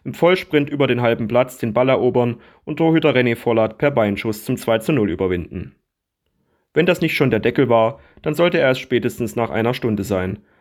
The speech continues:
nachdem auch Heinz Mörschel den Ball freistehend unter den Beinen René Vollats zum drei zu null verwertete.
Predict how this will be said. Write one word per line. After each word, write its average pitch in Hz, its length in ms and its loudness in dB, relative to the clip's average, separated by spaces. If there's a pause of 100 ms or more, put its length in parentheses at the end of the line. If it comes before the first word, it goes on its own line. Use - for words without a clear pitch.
(120)
nachdem 117 320 0
auch 113 160 0
Heinz 107 260 0
Mörschel 123 440 2
den 160 180 -2
Ball 185 160 2
freistehend 123 580 0
unter 113 200 -6
den 139 180 -4
Beinen 107 280 0
René 107 220 0
Vollats 104 480 -2
zum 151 140 0
drei 120 160 0
zu - 140 -6
null 110 180 0
verwertete. 92 580 -6